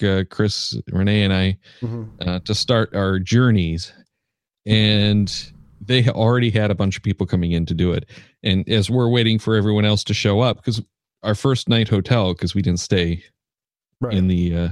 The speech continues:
Speaker 1: same hotel, uh, for the first night, we grabbed
Speaker 2: Mm-hmm.
Speaker 1: something close.
Speaker 2: Right.
Speaker 1: It was, like, ten minutes from the first stop.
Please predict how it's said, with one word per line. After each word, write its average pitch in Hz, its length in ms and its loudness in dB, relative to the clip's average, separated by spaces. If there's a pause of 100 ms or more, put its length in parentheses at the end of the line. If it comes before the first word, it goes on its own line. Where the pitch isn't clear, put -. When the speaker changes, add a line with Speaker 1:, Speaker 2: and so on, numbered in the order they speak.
(100)
Speaker 1:
same 104 260 0
hotel, 95 580 0 (480)
uh, 90 160 -2
for 87 140 -6
the 87 80 -2
first 170 280 0
night, 98 200 0
we 92 260 -2 (280)
grabbed 101 240 0
Speaker 2:
Mm-hmm. - 40 -8
Speaker 1:
something 85 260 0
close. 107 420 0 (260)
Speaker 2:
Right. 98 160 -10
Speaker 1:
It 95 160 -14
was, 127 180 -2
like, 107 200 0
ten 131 260 2
minutes 110 240 2
from 95 160 -2
the 87 80 0
first 85 260 -2
stop. - 300 -4